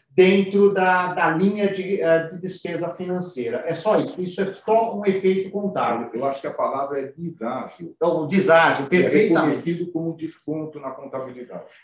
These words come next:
Speaker 1: Então, eu só quero te tranquilizar, Thaís, na verdade, a gente, eh, faz de tudo para que não exista desconto. Então, não existe incentivo hoje para alguém antecipar. Então,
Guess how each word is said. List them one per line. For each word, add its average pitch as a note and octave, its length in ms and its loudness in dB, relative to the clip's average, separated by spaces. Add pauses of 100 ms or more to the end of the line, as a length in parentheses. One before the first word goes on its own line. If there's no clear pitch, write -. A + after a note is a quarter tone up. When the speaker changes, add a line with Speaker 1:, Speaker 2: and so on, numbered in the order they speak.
Speaker 1:
Então, F#3 400 4
eu F3+ 260 2 (140)
só - 140 0
quero A#3+ 260 2
te F#3+ 100 -6
tranquilizar, F#3 720 2
Thaís, F3+ 300 4
na F#3+ 160 2
verdade, G3 680 2
a F3 200 2
gente, F#3+ 680 -2
eh, F3+ 220 -2 (140)
faz F#3+ 400 4
de - 360 -4
tudo G3 580 -2 (180)
para F#3+ 220 2
que G#3 100 -4
não B3 480 4
exista G3+ 720 -2
desconto. E3 500 -4
Então, G#3+ 160 -2
não C4+ 120 -2
existe A#3+ 500 -4
incentivo G#3 1040 -2
hoje F#3 300 2 (420)
para G3+ 180 4
alguém G3 640 2
antecipar. A3 1040 0
Então, F#3+ 300 0